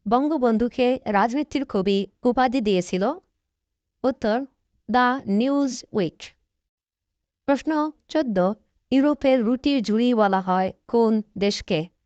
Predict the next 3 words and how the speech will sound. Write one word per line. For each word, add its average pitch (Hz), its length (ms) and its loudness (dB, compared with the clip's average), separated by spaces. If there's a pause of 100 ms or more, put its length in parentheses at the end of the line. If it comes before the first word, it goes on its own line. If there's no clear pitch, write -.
উত্তর, 233 380 -2 (340)
ইউক্রেনকে। 208 600 0 (1400)
প্রশ্ন 277 480 0